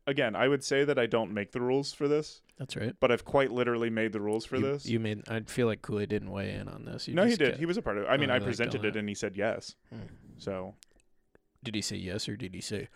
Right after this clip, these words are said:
Speaker 2: "Oh, yeah"?
Speaker 1: Yeah, it was, uh, more or
Speaker 2: That
Speaker 1: less.
Speaker 2: was the vocal sting. That wasn't
Speaker 1: More or
Speaker 2: me.
Speaker 1: less.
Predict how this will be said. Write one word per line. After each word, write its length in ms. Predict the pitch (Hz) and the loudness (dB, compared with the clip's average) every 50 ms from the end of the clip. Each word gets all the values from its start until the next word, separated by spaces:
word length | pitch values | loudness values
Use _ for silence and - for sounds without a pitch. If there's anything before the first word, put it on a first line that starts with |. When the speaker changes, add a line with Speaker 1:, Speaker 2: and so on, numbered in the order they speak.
| - - - - - - _ _ _ _ _ | -20 -20 -20 -20 -20 -20 _ _ _ _ _
Speaker 2:
"Oh, 440 | - 330 - 156 156 165 156 135 127 117 | 6 8 10 12 12 10 10 8 4 0
yeah"? 880 | 117 110 104 110 117 123 127 135 139 131 123 120 104 98 - 50 - - - - - _ | 2 4 6 6 6 6 6 6 6 6 4 2 2 2 0 -4 -6 -8 -12 -16 -14 _
Speaker 1:
Yeah, 60 | - 403 | -8 -8
it 120 | - - | -8 -8
was, 140 | - 113 - - | -10 -10 -6 -4
uh, 200 | 123 131 127 120 120 | -4 -4 -4 -4 -4
more 160 | 135 147 156 | -2 -2 0
or 40 | 107 | 2
Speaker 2:
That 60 | - | 2
Speaker 1:
less. 20 | 113 | 0
Speaker 2:
was 140 | 107 92 - | 0 -2 -4
the 280 | 98 98 98 - - - | -4 -4 -2 -2 -4 -6
vocal 340 | - - 110 113 - - - | -4 -4 -4 -4 -2 -4 -4
sting. 280 | - - - 127 - | -4 -4 -4 -6 -6
That 140 | - - - | -8 -8 -8
wasn't 220 | - 120 123 117 107 | -8 -6 -6 -6 -6
Speaker 1:
More 80 | 101 | -6
or 20 | - | -6
Speaker 2:
me. 40 | - | -6
Speaker 1:
less. 180 | - - - | -8 -10 -16